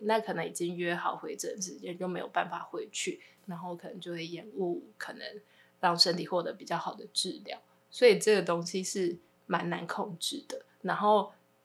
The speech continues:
工作另一个层面的影响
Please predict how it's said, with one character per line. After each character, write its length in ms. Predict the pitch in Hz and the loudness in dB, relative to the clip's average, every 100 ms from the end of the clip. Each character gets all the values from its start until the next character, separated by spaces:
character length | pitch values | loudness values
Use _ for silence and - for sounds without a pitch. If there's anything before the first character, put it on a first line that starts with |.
| _ _ _ | _ _ _
工 320 | 208 196 214 | 6 6 4
作 220 | 240 208 | 4 4
另 180 | 190 196 | 4 2
一 80 | 180 | 2
个 100 | 175 | 0
层 240 | 175 180 160 | -2 -4 -2
面 300 | 190 196 170 | 2 2 2
的 260 | 175 - - _ _ _ - | -2 -2 -8 _ _ _ -2
影 240 | 180 175 | -2 0
响 400 | - 190 208 | 2 2 2